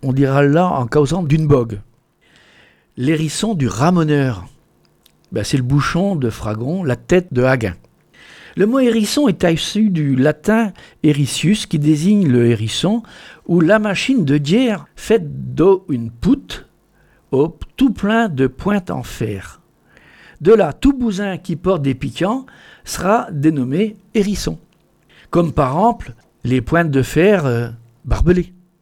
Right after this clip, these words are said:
Ou haute matière de dessus d'un mur pour empêcher de l'achevaler le mur.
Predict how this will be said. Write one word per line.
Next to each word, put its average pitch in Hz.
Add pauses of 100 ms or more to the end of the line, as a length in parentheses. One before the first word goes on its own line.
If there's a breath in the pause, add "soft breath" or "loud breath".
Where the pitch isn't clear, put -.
(260)
Ou 180
haute 208
matière 196
de 170
dessus -
d'un 165
mur 208
pour 156
empêcher 160
de 170
l'achevaler 180
le 196
mur. 170